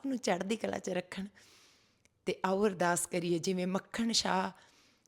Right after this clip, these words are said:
ਲਬਾਣੇ ਦਾ ਜਹਾਜ਼ ਬੰਨੇ ਲਾਇਆ ਸੀ, "ਗੁਰੂ ਲਾਧੋ ਰੇ, ਗੁਰੂ ਲਾਧੋ ਰੇ।" ਤੇ ਮਹਾਰਾਜ ਸਾਹਿਬ, "ਸਾਡੇ ਨਿਮਾਣਿਆ, ਸਾਡੇ ਪਾਪੀਆਂ ਦੇ ਵੀ ਬੇੜੇ ਬੰਨੇ ਲਾਉਂਦਾ ਰਹੀਂ, ਸਾਡੀ ਨੀਤ 'ਚ ਖੋਟ ਨਾ ਕਦੇ ਆਵੇ,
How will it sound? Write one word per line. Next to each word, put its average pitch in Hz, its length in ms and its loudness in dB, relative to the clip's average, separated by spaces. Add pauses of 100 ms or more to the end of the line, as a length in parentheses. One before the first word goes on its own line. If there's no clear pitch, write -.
(140)
ਲਬਾਣੇ 175 540 2
ਦਾ 208 140 0
ਜਹਾਜ਼ 185 540 0
ਬੰਨੇ 165 320 -2
ਲਾਇਆ 165 360 0
ਸੀ, 208 280 0 (760)
"ਗੁਰੂ 180 220 4
ਲਾਧੋ 196 500 0
ਰੇ, 202 140 4
ਗੁਰੂ 175 240 0
ਲਾਧੋ 190 440 0
ਰੇ।" 196 160 2 (760)
ਤੇ 180 120 2
ਮਹਾਰਾਜ 208 320 0
ਸਾਹਿਬ, 220 240 2
"ਸਾਡੇ 190 400 0
ਨਿਮਾਣਿਆ, 185 600 0 (400)
ਸਾਡੇ 180 400 2
ਪਾਪੀਆਂ 202 560 2
ਦੇ 226 160 4
ਵੀ 208 240 0 (600)
ਬੇੜੇ 180 300 4
ਬੰਨੇ 165 320 -2
ਲਾਉਂਦਾ 170 360 0
ਰਹੀਂ, 175 220 -2 (320)
ਸਾਡੀ 185 360 2
ਨੀਤ 180 340 2
'ਚ 220 200 -2
ਖੋਟ 165 260 0
ਨਾ 175 180 -4
ਕਦੇ 175 320 0
ਆਵੇ, 170 300 -6